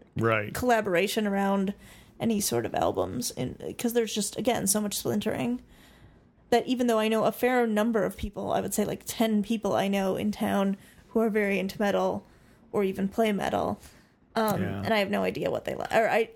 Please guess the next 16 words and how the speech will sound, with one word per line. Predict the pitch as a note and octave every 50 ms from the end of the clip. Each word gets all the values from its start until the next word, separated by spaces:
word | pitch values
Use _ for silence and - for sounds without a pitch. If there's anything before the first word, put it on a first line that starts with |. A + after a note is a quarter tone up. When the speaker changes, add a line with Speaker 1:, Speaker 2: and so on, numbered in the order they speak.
| -
Speaker 2:
I, | - - - -
I | - - A#3+
may | A#3+ A3+ A3+ A3+
know | A#3 A#3 A3 G#3+ G#3 - - -
the | G#3 A#3
bands | A3 - F3+ E3+ G3 G#3 A#3 -
they're | C4 B3
talking | - C4+ - - - B3+
about, | B3+ B3+ B3 B3 B3 B3 -
but, | A3 G#3 -
like, | - - - - - - -
we | - F#3 - A3 G#3+
don't | G#3 G3+ G3+ - - -
overlap | - G3 F#3+ - - - - - - -
at | - -
all. | - - - - -